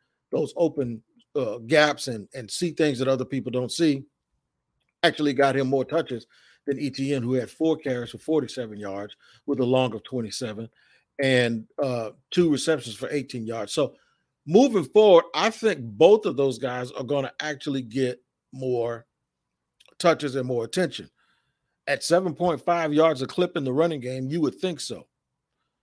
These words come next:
But I am surprised that James Robinson, uh, has reintroduced himself.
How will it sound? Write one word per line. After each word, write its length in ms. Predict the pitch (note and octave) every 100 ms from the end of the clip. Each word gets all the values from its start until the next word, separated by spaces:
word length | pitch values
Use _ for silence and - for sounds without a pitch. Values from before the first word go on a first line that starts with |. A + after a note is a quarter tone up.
| _ _ -
But 80 | F3+
I 100 | C#4
am 80 | C4+
surprised 560 | G3+ - F#3+ G3+ F#3+
that 80 | D#3
James 380 | B2 E3+ E3+ C3
Robinson, 580 | D#3+ D#3+ C#3 C3+ B2+ B2 _ _ _ _ -
uh, 380 | D#3+ C3+ B2 G#2+ - _
has 260 | C#3+ E3 C3+ - C#3+
reintroduced 1000 | B2+ D3+ G3 F#3+ E3+ C#3+ C3+ E3+ D#3+ C#3+
himself. 440 | A#2+ C3+ B2+